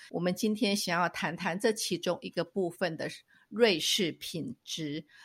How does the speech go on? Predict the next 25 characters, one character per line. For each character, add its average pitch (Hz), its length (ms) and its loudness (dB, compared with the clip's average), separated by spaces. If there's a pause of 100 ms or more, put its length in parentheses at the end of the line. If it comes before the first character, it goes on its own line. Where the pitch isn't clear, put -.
(140)
呃， 165 240 -4
Swiss 190 380 0
quality。 - 840 -2 (380)
那 175 220 -4
这 220 140 -4
是 208 420 0
也 196 140 2
从 254 260 4
我 226 80 4
们 160 160 -8
的 160 160 2
经 214 240 -2
验 196 220 0
出 196 260 -2
发， 185 460 4
因 226 180 -2
为 220 100 2
我 160 200 -2
常 185 260 -4
常， 175 400 -2 (320)
嗯， 190 160 -2
就 233 180 0
会 233 160 2
听 202 320 0
到 185 240 6